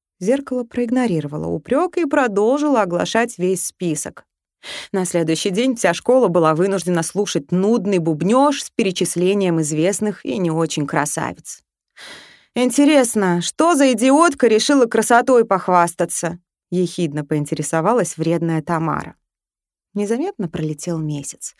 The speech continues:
Вроде бы совсем недавно солнце радовало обманчивым теплом, как уже небо заволокло вечно плачущими тучами. Мария с Варей сидели в библиотеке, зарывшись в ворохе дополнительной литературы.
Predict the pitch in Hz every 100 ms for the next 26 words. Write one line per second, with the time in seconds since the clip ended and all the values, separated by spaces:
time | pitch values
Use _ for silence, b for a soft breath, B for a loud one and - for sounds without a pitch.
0 | B B B 359 403 285 277 262 349 302
1 | 240 226 311 240 202 - 269 254 202 214
2 | 190 180 170 170 190 185 185 180 175 226
3 | 247 269 180 B B B - 196 208 196
4 | 190 185 190 185 185 185 180 185 202 180
5 | 180 202 180 170 160 180 - 208 226 262
6 | 277 277 180 160 165 _ _ _ _ 190
7 | 208 311 302 175 - 185 247 226 180 165
8 | 180 208 170 165 156 156 147 - 156 143
9 | 147 147 165 233 - 208 160 151 156 190
10 | 175 - 156 139 156 151 156 156 151 147
11 | 143 151 139 139 151 147 -